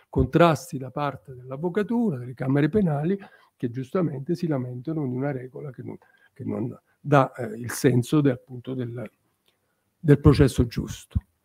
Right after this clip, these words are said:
E quindi, voglio dire, anche da parte nostra vi sono spazi, da parte vostra, vi sono spazi per un mutamento profondo,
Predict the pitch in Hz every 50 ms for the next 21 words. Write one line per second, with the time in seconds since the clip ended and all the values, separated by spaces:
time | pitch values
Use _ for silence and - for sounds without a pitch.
0 | _ _ _ _ _ - 165 - - 226 233 208 175 156 143 151 156 160 175 180
1 | 185 202 190 165 147 131 123 - _ _ _ _ _ _ _ _ _ - 202 233
2 | 233 220 185 - - 151 143 143 143 139 180 175 165 - - - 165 160 160 156
3 | 143 131 123 - - - 165 160 156 165 170 185 208 185 151 143 - - _ -
4 | 180 175 180 180 180 - - - - 170 - 127 117 127 131 - - - 120 123
5 | 127 123 107 - - - - 175 180 180 170 147 160 143 147 143 - _ - 170
6 | 175 185 180 - - - 196 165 - 160 151 135 135 123 127 123 - _ _ _
7 | _ _ - - _ _ _ _ _ _ _ _ - 156 156 147 143 156 160 180
8 | 190 190 185 180 - 143 127 - - _ - - _ _ _ - 156 165 - 240
9 | 247 233 185 151 123 120 127 123 - - -